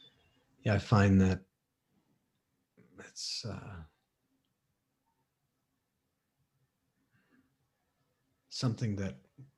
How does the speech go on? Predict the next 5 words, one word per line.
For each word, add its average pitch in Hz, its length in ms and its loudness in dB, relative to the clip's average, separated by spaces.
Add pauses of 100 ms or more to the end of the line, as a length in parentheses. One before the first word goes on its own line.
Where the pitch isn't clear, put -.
(2500)
we 101 80 -8
crave, - 600 -4 (320)
is 123 240 -10
to - 140 -16
be 90 380 -12